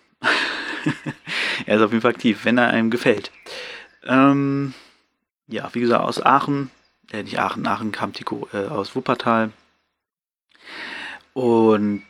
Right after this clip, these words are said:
macht guten Rap. Ist bei, ah, jetzt muss ich,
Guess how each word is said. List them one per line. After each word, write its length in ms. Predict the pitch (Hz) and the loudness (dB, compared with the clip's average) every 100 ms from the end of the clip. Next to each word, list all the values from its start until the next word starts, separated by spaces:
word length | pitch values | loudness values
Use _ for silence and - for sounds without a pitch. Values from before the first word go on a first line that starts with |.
| _ - - - | _ -6 -6 -6
macht 360 | 117 104 - - | -2 -2 -2 -8
guten 200 | 117 107 | -4 0
Rap. 220 | 98 - | 0 -2
Ist 420 | - 143 - - | -2 -2 -4 -4
bei, 460 | 120 117 117 117 113 - _ _ _ _ _ _ _ - | 2 4 6 4 2 -10 _ _ _ _ _ _ _ -14
ah, 240 | 107 107 | -6 -4
jetzt 240 | 107 - | -4 -6
muss 140 | 110 107 | -10 -10
ich, 240 | - - | -10 -12